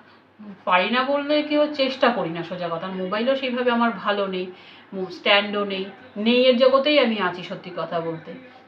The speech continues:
তো যাই হোক, সেই জন্য ওর উপর নির্ভরশীল এই ব্যাপারটা। তো আজকে ফ্রি, আমি বললাম আজকে তাহলে একটু আবার দিই না, অনেক দিন দিই না। ওই যে আমি সেই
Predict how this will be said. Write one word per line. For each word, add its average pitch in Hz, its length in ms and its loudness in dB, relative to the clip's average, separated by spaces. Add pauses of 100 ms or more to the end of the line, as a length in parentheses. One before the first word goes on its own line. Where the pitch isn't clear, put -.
তো 226 80 -6
যাই 262 240 2
হোক, 247 100 2
সেই 220 160 -2
জন্য 226 300 -2
ওর 214 200 -2
উপর 214 180 -6
নির্ভরশীল 214 480 -8
এই 208 100 -4
ব্যাপারটা। 220 560 -4
তো 233 100 -2
আজকে 202 460 0
ফ্রি, 233 320 -6
আমি 196 160 -6
বললাম 190 300 -4
আজকে 185 200 -8
তাহলে 196 180 -4
একটু 190 240 -8
আবার 185 260 -2
দিই 190 140 -10
না, 196 100 -6
অনেক 175 220 -4
দিন 185 180 -8
দিই 185 240 -10
না। 214 120 -6 (560)
ওই 190 120 -2
যে 190 120 -2
আমি 202 140 0
সেই 208 140 -8